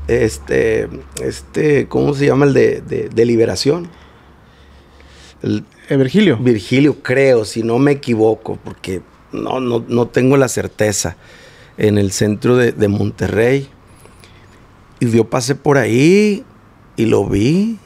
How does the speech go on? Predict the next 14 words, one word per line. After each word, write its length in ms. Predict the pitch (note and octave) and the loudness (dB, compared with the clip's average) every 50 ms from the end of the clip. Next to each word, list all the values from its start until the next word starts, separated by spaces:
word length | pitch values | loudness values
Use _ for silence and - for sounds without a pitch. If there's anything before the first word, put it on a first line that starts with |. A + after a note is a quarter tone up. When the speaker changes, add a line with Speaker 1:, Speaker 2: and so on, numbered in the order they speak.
| - _ - | -20 _ -4
Speaker 1:
y 80 | A#2+ | -2
me 140 | G#2+ A2+ A#2 | 0 0 0
gustó 280 | A#2 C#3 - - G#2+ A2 | 0 -2 -2 -2 0 -2
bastante, 520 | A#2+ B2+ - - G2 - - - - E3 | -2 -2 -2 -4 -6 -8 -6 -2 -2 0
¿verdad? 260 | D#3 D3+ D3+ D#3 D#3 - - - - - - - - - - | 2 2 0 0 -2 -6 -14 -20 -20 -20 -20 -20 -20 -8 -2
Pero 140 | - A2+ A#2+ | 0 2 4
yo 120 | B2+ C#3+ | 4 4
no 120 | F#3+ A#3 | 2 2
había 220 | A#3 A3+ G#3+ G3+ F#3+ | 2 4 4 2 2
visto 280 | F#3 F#3 E3+ - F3 - | 2 0 -2 -2 -4 -2
que 120 | - D#3+ | -2 -2
decía 240 | C3 A2+ - C#3 C#3 | 0 0 0 0 0
Ramón 320 | B2+ B2 A#2 A2 G#2+ G#2+ | 0 0 -2 -2 -2 -2
Ayala. 480 | G2+ G2+ F2+ D#2 D2+ F2 G#2 B2 C#3 D#3 | -4 -4 -4 -6 -4 -4 -4 -4 -4 -8